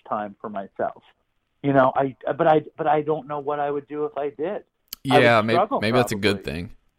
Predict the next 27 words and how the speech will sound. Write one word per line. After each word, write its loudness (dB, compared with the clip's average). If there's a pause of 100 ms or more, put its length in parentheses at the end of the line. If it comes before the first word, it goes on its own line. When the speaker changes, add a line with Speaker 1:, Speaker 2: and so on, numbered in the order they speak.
(360)
Speaker 1:
I, 2
I -2
think -10
so. -2
I, -4
I -2
remember -4
you -8 (100)
texted -12
me -8 (460)
about, 4
um, -8 (220)
that -6 (120)
show, -4
The -10
Watchmen, -6 (540)
and -12
we -8
were -6
talking -4
about -4
The -6
Watchmen, -4 (100)
and -12
I'll -2
tell -2
you, -4